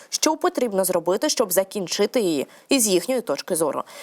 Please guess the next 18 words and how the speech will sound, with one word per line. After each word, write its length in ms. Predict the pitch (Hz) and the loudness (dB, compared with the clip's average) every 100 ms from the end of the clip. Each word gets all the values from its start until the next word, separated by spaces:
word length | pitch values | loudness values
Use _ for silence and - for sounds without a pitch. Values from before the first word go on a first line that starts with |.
| - | -16
Якщо 220 | - - 415 | -2 2 2
ви 80 | |
хочете 300 | 381 381 320 | 2 0 0
продовжити 560 | 320 330 330 196 165 180 | -2 0 0 -2 -2 -2
війну, 240 | 185 320 | 0 0
просто 400 | 359 262 349 - | 0 0 0 -2
скажіть 440 | 339 339 240 175 160 | 0 0 0 -2 -2
нам 180 | 226 220 | -2 0
зараз.'» 480 | 165 131 123 - - - - - | 0 0 0 -4 -6 -20 -6 0
І 120 | 370 | 0
вони 360 | 262 240 311 277 | 0 -2 -4 -4
погодились 680 | - 220 254 254 262 254 - - | -4 -2 0 0 0 -2 -8 -4
на 120 | 226 | -2
продовження. 640 | 240 220 165 - 165 135 - | 0 0 -2 -4 -10 -12 -2
Коли 260 | 226 254 | 0 2
ми 120 | 202 175 | 2 0
збираємось 640 | 175 180 220 180 165 185 | 2 2 2 0 -2 -2
відправити, 720 | 175 208 240 233 - 175 | 0 2 2 0 -2 -4